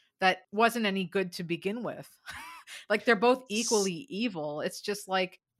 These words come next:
Speaker 1: one American dream being, being exchanged for another in, in this sort of, like, continuous circle of hot air.
Speaker 2: See, I absolutely see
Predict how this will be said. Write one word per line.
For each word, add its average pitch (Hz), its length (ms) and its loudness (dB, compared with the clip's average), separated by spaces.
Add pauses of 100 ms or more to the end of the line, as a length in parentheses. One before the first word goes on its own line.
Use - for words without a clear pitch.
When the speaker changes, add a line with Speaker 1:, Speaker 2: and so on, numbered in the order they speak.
Speaker 1:
one 214 280 2
American 226 520 2
dream 202 340 0
being, 180 460 0
being 180 300 0
exchanged 180 640 -8
for 185 200 -4
another 170 500 -2
in, 156 140 -8
in 160 220 -10
this 160 200 -8
sort 170 240 -4
of, 165 180 -8
like, 165 220 -8
continuous 180 640 -6
circle 175 440 -4
of 143 160 -10 (200)
hot 170 320 -4
air. 139 400 -6 (540)
Speaker 2:
See, 120 340 4
I 107 160 6
absolutely 143 540 0
see 104 680 -2